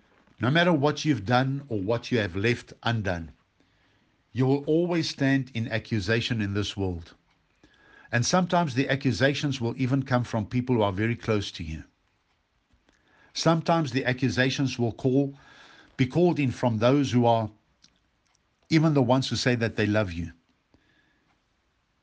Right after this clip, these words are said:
But I want to encourage you today to say to you that there is one who has excused you from sin in all its forms and manifestations, and his name is the Lord Jesus Christ. And he was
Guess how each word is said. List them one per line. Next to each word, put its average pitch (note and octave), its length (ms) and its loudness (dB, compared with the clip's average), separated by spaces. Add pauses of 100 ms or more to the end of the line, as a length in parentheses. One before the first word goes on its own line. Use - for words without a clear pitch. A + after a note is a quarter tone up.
(160)
But A2+ 100 2
I C3 60 8
want F#3 200 4
to F3 40 2
encourage C#3 460 2
you A#2 60 -2
today G2+ 340 -2
to F#2 160 -10
say B2 220 0
to B2 180 -4
you G#2 60 0
that F#2+ 200 -4
there G#2 160 0
is F#2+ 140 -2
one C3+ 400 0 (420)
who B2 200 4
has A2 440 -2
excused B2+ 800 -4
you F2+ 220 -2 (800)
from A#2 300 0
sin C#3+ 280 0
in A#2+ 140 0
all C3 180 2
its C3 120 -2
forms A#2+ 320 -2
and A2 120 0
manifestations, A2 920 -2 (500)
and G#2 120 -2
his F#2 180 -4
name A2+ 320 0
is F#2+ 140 -6
the G2+ 100 -4
Lord G#2 260 -2
Jesus G2+ 380 -4
Christ. E2 500 -10 (1800)
And A#2 180 4
he C3 160 2
was C#3+ 360 2